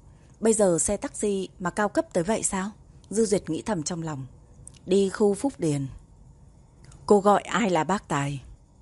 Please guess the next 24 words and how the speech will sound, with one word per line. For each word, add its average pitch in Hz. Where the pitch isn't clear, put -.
Trong 190
xe 185
truyền 165
tới 160
một 269
giọng -
nói 170
nghiến 190
răng 208
nghiến 170
lợi 196
quen 175
thuộc. 151
Dư 240
Duyệt 202
lạnh 185
cả 151
người, 147
không 269
dám 196
tin, 214
trừng 160
lớn 147
mắt, 294